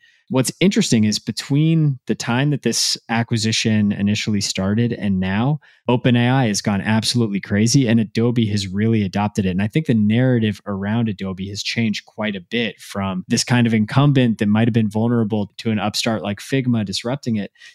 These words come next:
to a company that really has its eye on the ball with A I and is in a really, really good place and well positioned for the future of design software. Adobe stock is up about two and a half percent today. So clearly this news didn't rattle people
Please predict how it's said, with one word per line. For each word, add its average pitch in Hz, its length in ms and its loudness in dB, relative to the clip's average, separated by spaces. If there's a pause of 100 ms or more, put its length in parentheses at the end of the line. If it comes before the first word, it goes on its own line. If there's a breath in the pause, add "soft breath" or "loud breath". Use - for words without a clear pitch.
to 143 100 0
a 135 40 2
company 147 360 2
that 120 100 2
really 123 300 6
has 110 240 4
its - 100 -4
eye 107 160 2
on 104 80 4
the 95 60 -2
ball 113 240 -2
with 95 160 -4
A 95 140 0
I 110 200 4
and 98 220 2
is 107 120 2
in 113 60 4
a 107 80 2
really, 110 420 0
really 101 240 -2
good 95 220 -8
place 104 340 0
and 90 120 -4
well 95 160 -2
positioned 95 560 -4
for 92 80 -20
the 87 80 -20
future 92 480 -8
of 82 320 -8
design 95 360 0
software. 87 520 -10 (200)
Adobe 120 320 4
stock 117 320 0
is 107 120 2
up 107 120 0
about 95 240 -2
two - 140 -2
and 98 100 4
a 95 40 0
half 101 200 -2
percent 101 320 -2
today. 82 220 -6
So - 160 -6
clearly 107 480 0
this 95 260 -2
news 98 380 2
didn't 95 400 -2
rattle 87 380 -4
people 87 560 -8